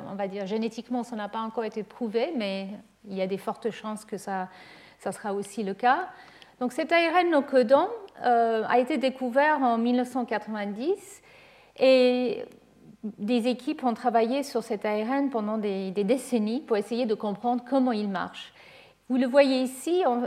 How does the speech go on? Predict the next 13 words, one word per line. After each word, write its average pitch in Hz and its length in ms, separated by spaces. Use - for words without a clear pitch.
ça 262 200
c'est 262 120
le 233 120
noyau 247 400
d'une 226 180
cellule, 254 580
en 226 120
bleu, 254 420
euh, 202 260
est 208 140
l'A 208 160
D 208 100
N, 247 280